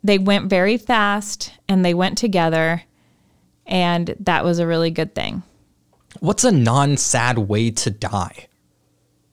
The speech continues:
Speaker 2: Like, if, if that's, if that's sad that they're, like, ancient and then they die from a, a sickness that's known to take out ancient
Speaker 1: I think
Speaker 2: people.
Speaker 1: a non-sad way to die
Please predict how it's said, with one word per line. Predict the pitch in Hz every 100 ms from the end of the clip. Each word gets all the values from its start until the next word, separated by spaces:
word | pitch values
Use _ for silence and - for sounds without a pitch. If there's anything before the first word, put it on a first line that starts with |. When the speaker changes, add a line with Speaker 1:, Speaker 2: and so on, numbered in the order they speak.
| _ -
Speaker 2:
Like, | 147
if, | 165 147 -
if | 156 -
that's, | 170 214 - -
if | 127
that's | - 185 208
sad | - - 131 123 85 87 - _ _ _ _ _ -
that | 113 107 -
they're, | 123 117 113
like, | 107 104 - _
ancient | - 123 131 - 113 104
and | 107 107
then | 104
they | 104 98
die | 95 104
from | 104 - 101
a, | 98 92 90 -
a | 98
sickness | - 117 92 92 - - - _ _ _ _ _
that's | 98 -
known | 117 117 117
to | 110 110
take | 123 107
out | 107 107 107
ancient | 110
Speaker 1:
I | 294
think | 113 480
Speaker 2:
people. | - 359 359 180
Speaker 1:
a |
non-sad | 277 247 262 269 269 - - 254 233 226
way | 214 202 202 202 202 208 208 208
to | -
die | 214 175 170 180 165 170 180 185 196